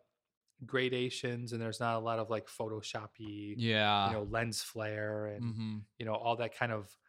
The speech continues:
Speaker 1: um, uh, digital fluff. Uh,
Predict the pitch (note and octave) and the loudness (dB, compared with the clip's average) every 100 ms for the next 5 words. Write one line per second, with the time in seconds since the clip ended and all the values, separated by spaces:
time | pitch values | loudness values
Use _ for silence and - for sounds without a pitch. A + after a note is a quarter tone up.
0 | _ _ _ B2 A2+ G#2 G2+ G2+ G2 _ | _ _ _ -4 -2 -2 -4 -10 -16 _
1 | - - _ _ _ _ - - A2 G2+ | -20 -20 _ _ _ _ -20 -14 -12 -12
2 | G2+ - _ _ A#2+ B2+ A#2 A2+ A2 G#2 | -14 -18 _ _ -2 0 2 2 2 0
3 | G2+ G2 - - A#2+ G#2 - - - - | -4 -10 -20 -8 -6 -4 -6 -12 -14 -20
4 | _ - A2+ G#2+ | _ -4 -2 -2